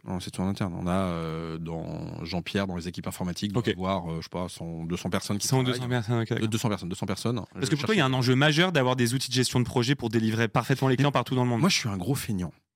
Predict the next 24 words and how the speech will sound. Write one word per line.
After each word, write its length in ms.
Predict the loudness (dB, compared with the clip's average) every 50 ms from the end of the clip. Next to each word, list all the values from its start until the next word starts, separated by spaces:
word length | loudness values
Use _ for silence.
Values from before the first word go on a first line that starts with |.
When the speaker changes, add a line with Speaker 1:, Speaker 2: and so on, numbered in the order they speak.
| _ _ _ _ _
Speaker 1:
Et 60 | 0
j'invite 540 | 2 2 2 2 2 2 0 -2 -2 -8 -14 -14 _ _ _
tous 140 | -10 -4 0
les 120 | 2 4
gens, 160 | 4 4 2 0 -4 -8 -12 _ _ _ _ _
Speaker 2:
Mais 100 | 2 4
les 80 | 4 4
Speaker 1:
euh, 20 |
Speaker 2:
entrepreneurs, 380 | 4 2 2 2 4 4 4 4
les 100 | 2 2
bons 80 | 2 2
Speaker 1:
de 40 |
chez 40 | 2
Speaker 2:
entrepreneurs 220 | 4 4 4 4 4
Speaker 1:
nous. 40 | 4
Speaker 2:
sont 60 | 2
souvent 260 | 4 4 6 6 6 6
feignants, 380 | 6 6 6 6 4 4 2
hein. 20 | 0
Speaker 1:
Et 40 |
j'invite 240 | -2 -2 -2 -4 -6
tous 140 | -8 -8 -6
les 80 | -4 -4
gens 140 | -4 -4